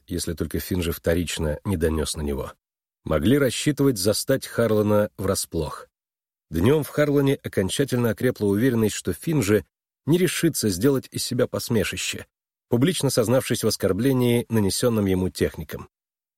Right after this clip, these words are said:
Как немало было это преимущество, пренебрегать им не стоило. Харлан решил выжидать, пока не будет произнесена фраза, знаменующая начало военных действий.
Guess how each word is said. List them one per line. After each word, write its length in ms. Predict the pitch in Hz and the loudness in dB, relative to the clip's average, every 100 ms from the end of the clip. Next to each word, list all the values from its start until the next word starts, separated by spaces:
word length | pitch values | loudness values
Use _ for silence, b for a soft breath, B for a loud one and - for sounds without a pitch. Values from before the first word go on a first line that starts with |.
| _ _ _ | _ _ _
Как 200 | 113 - | -4 0
немало 380 | 113 117 117 120 | 0 0 2 0
было 300 | 85 101 95 - | 0 0 0 -2
это 180 | - | -6
преимущество, 720 | 82 87 90 127 - 120 - 120 | -4 -2 0 0 -2 -4 -2 -2
пренебрегать 720 | 107 104 92 90 92 113 - | 0 0 0 0 0 -2 -4
им 160 | 104 92 | -4 -2
не 80 | 92 | -2
стоило. 540 | - 82 73 - - - _ _ _ _ _ - | -4 -4 -4 -8 -14 -18 _ _ _ _ _ 0
Харлан 460 | - 185 180 180 | 4 4 4 4
решил 340 | 165 147 180 165 | 2 2 2 2
выжидать, 540 | 143 151 127 110 - | 2 2 4 2 2
пока 260 | 92 - 135 | -4 -2 0
не 100 | 131 | 2
будет 240 | 135 131 | 0 0
произнесена 640 | 120 117 113 110 117 92 | 0 0 2 0 2 0
фраза, 600 | 78 95 131 117 123 127 - | 0 2 2 2 2 2 0
знаменующая 720 | 98 110 101 147 139 - 131 | 0 2 2 2 0 0 2
начало 460 | 110 92 - 131 123 | 2 0 0 2 2
военных 440 | 104 85 82 87 | 2 2 0 -2
действий. 560 | 80 76 - - - | -2 -2 -4 -8 -14